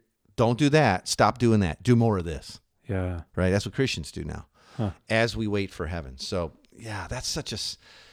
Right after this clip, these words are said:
Speaker 1: that le-, see how, see how our false understanding of how we've been, we've even been created
Speaker 2: Yep.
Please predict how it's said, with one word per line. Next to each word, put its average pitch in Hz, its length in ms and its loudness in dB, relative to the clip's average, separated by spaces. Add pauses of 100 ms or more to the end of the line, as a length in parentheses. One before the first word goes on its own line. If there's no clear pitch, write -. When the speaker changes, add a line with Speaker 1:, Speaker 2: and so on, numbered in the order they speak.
(220)
Speaker 1:
that 135 200 4
le-, 139 160 -2
see - 180 0
how, 143 260 2
see - 160 -4
how 147 80 2
our 135 160 2
false 120 420 -2
understanding 117 440 -4
of 95 60 -4
how 107 120 0
we've 107 180 0
been, 95 240 -4 (100)
we've 98 200 -4
even 95 220 -4
been 85 160 -4
created 95 580 -4 (380)
Speaker 2:
Yep. 101 220 -6